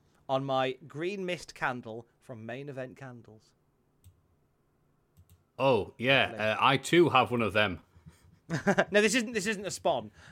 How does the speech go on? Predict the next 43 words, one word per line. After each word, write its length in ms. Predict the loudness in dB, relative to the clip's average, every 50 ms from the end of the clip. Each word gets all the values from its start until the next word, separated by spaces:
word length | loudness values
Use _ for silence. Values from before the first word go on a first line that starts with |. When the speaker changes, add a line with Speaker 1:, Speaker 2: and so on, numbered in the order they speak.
| -8 _
Speaker 1:
I 60 | -2 -2
just 200 | -2 -4 -2 -2
picked 240 | -2 -2 -2 0
it 60 | 0 0
up 160 | 0 0 -2
as 100 | -6 -6
you 60 | -6
were 60 | -8 -6
talking. 400 | -2 -2 -2 0 -2 -4 -8 -8
I 20 |
was 80 | -8 -8
like, 80 | -8
"Oh, 60 | -6
that 180 | -6 -6 -6 -8 -14 -20 -20 _ _ _
smells 360 | -18 -8 -6 -6 -6 -6 -6
nice. 240 | -8 -10 -10 -10 -12
I 40 | -14
must 160 | -14 -14 -12
give 160 | -14 -14 -12
them 140 | -12 -12 -10
a 40 | -10
mention 340 | -10 -10 -10 -12 -16 -18 -16
again." 200 | -16 -16 -16 -14
Main 220 | -10 -8 -8 -6 -6
Event 140 | -6 -6 -8
Speaker 2:
That's 100 | -6 -4
Speaker 1:
Candles. 360 | -2 -2 0 -2 -2 -4 -8
Speaker 2:
good. 60 | -16 -20 -12 _
Speaker 1:
Wrestling-themed 680 | -2 -2 -2 -2 -4 -6 -6 -6 -6 -6 -8 -8 -8 -8
candles. 560 | -8 -8 -8 -8 -10 -12 -14 -16 -16 -18 _ _ _ _ _ _ _ _ -10
Lovely 260 | -10 -10 -8 -2 0
Speaker 2:
Oh, 40 | 2
if 40 | 4
it 20 | 4
Speaker 1:
people. 80 | 4 2
Speaker 2:
isn't 160 | 2 0 -2
sponsored, 400 | 0 2 2 2 2 0 -2 -2
then, 220 | 0 -2 -2 -2 -2
uh, 160 | -2 -2 -2
to 100 | -4 -2
hell 160 | -2 0 0
with 140 | 0 -2 -2
it. 160 | -4 -4